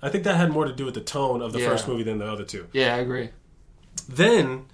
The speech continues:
Speaker 1: so there was, like, kind of a lull, and, and, and Teenage Mutant Ninja Turtles kind of died down. There was a, a, you know, and then, and then there was a bunch of video games
Speaker 2: Oh, yeah.
Speaker 1: that I
Speaker 2: Can we, the,
Speaker 1: fucking loved.
Speaker 2: the arcade,
Speaker 1: The
Speaker 2: Turtles in Time, I think it was called?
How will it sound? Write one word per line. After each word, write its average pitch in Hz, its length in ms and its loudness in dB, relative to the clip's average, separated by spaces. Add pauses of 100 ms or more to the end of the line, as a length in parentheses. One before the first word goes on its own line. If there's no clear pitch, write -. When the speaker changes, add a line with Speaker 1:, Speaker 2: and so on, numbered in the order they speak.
(320)
Speaker 1:
so - 120 -2
there 170 80 8
was, 170 100 6
like, 151 100 0
kind 143 120 2
of 127 60 -2
a 120 80 0
lull, 147 360 6
and, 123 140 -4
and, 127 300 -6
and 120 320 -4 (340)
Teenage 143 260 -2
Mutant 143 280 -8
Ninja 143 200 -2
Turtles 131 200 -4
kind 135 140 -2
of 120 80 -2
died 139 260 2
down. 131 440 0 (400)
There 135 160 2
was 135 260 2
a, 117 720 0
a, 139 80 -2
you 156 140 4
know, 151 60 4
and 151 140 2
then, 160 240 0
and 151 120 -2
then 165 220 0 (240)
there 165 120 4
was 240 80 2
a 139 60 0
bunch 190 340 -4
of 135 80 -2
video 151 240 4
games 107 520 -8 (380)
Speaker 2:
Oh, 131 180 4
yeah. 156 160 6
Speaker 1:
that 139 340 4
I 151 220 4
Speaker 2:
Can 170 200 2 (120)
we, 131 60 -14
the, 143 180 2
Speaker 1:
fucking 170 500 0
loved. 135 560 -2
Speaker 2:
the 143 100 4
arcade, 151 800 2 (360)
Speaker 1:
The 139 100 -2
Speaker 2:
Turtles 190 240 6
in 170 80 0
Time, 190 260 2
I 220 60 0
think 220 120 -2
it 220 40 -4
was 214 100 -4
called? 226 280 -2